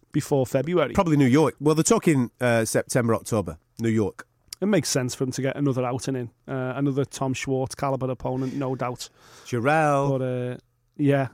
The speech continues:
Speaker 1: well, I fucking hope not. I'd be devastated if it's Jarrell Miller.
Speaker 2: It'll be Jarrell.
Speaker 1: Yeah, I'll be devastated.
Speaker 2: To be
Speaker 1: It's
Speaker 2: fair,
Speaker 1: Jarrell
Speaker 2: Bob
Speaker 1: Miller.
Speaker 2: Arum has thrown shade on it.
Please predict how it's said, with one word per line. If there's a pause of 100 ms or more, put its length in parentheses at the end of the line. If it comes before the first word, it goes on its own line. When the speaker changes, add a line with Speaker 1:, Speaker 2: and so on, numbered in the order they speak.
(120)
Speaker 1:
well,
I
fucking
hope
not.
I'd
be
devastated
if
it's
Jarrell
Miller.
Speaker 2:
It'll
be
Jarrell.
Speaker 1:
Yeah,
I'll
be
devastated. (120)
Speaker 2:
To
be
Speaker 1:
It's
Speaker 2:
fair,
Speaker 1:
Jarrell
Speaker 2:
Bob
Speaker 1:
Miller.
Speaker 2:
Arum
has
thrown
shade
on
it.